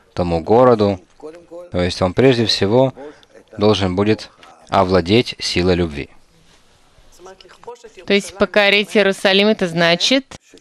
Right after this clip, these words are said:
Speaker 2: что?
Speaker 1: Что прежде всего мы овладеваем Иерусалимом в нашем сердце. Это наше сердце, каменное сердце, становится сердцем из живой плоти, хотя внутри каменное сердце, но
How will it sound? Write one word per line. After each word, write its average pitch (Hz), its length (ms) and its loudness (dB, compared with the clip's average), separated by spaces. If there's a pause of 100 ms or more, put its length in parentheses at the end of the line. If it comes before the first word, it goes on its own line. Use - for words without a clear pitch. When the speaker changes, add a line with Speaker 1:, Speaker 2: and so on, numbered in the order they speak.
Speaker 2:
что? 202 500 2 (600)
Speaker 1:
Что - 240 0
прежде 107 320 4
всего 110 300 2
мы 110 140 4
овладеваем 95 600 4
Иерусалимом 92 680 0
в 87 40 -4
нашем 92 340 0
сердце. - 580 0 (560)
Это 85 260 -2
наше 90 380 0
сердце, - 460 0
каменное 117 460 2
сердце, - 380 0
становится 90 500 -4
сердцем 87 520 -4 (400)
из 82 340 -4
живой 85 340 -2
плоти, 113 440 2 (340)
хотя 90 380 0
внутри 90 500 0 (460)
каменное 113 380 4
сердце, 82 440 -6 (920)
но 87 560 2